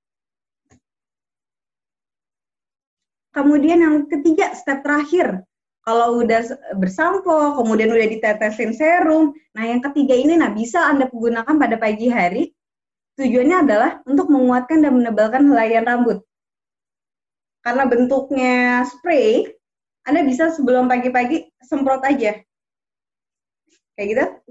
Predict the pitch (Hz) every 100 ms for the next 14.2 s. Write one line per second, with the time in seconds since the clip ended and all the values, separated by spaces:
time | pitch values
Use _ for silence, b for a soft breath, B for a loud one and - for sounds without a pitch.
0 | - 269 233 247 233 285 311 285 190 233
1 | 240 285 294 - - B B B B -
2 | 247 - 240 254 359 349 294 285 277 262
3 | 254 254 277 269 311 - 285 233 240 226
4 | 226 214 233 240 233 226 - 233 226 214
5 | 247 311 294 233 226 240 294 240 233 240
6 | 240 240 226 214 247 - - _ _ -
7 | 285 285 - 220 214 214 214 214 - 294
8 | 240 285 285 285 262 269 - 240 240 254
9 | 240 208 233 - _ _ _ _ 277 269
10 | 311 330 285 302 392 339 269 269 269 254
11 | 240 247 349 214 220 240 247 247 247 240
12 | 220 233 320 247 233 269 254 240 233 240
13 | 226 320 330 311 240 220 220 _ - 214
14 | 208